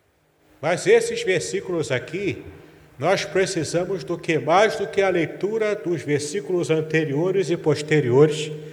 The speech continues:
ou seja, do contexto bíblico, para que a gente possa entender o que de fato aconteceu aqui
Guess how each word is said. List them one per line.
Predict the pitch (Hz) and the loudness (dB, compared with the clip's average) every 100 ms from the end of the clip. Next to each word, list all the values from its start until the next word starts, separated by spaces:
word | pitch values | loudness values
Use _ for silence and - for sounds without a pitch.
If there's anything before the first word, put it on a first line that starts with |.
| - - - - - - | -18 -20 -20 -20 -20 -4
ou | 131 156 | 0 2
seja, | 170 180 156 139 | 4 2 4 0
do | 143 175 | 0 -2
contexto | - 170 156 185 214 214 196 | 0 0 2 4 4 4 -2
bíblico, | 170 156 196 202 202 214 | -2 0 -2 -4 -4 -4
para | 208 180 | 2 2
que | 175 | 4
a | 156 | 0
gente | 151 170 - | 0 -2 -4
possa | 147 175 190 - 175 | -2 2 4 2 0
entender | 170 165 170 143 123 143 170 - - - - - - - - | 0 -2 -2 0 4 4 4 -2 -12 -16 -18 -20 -20 -20 -16
o | - 143 | -6 -4
que | 202 | -2
de | 202 202 | -4 -4
fato | - 202 233 233 214 190 | 0 2 4 2 4 4
aconteceu | 190 185 202 175 143 - 180 160 | 4 0 2 2 2 2 2 2
aqui | - - 139 | 0 -4 -4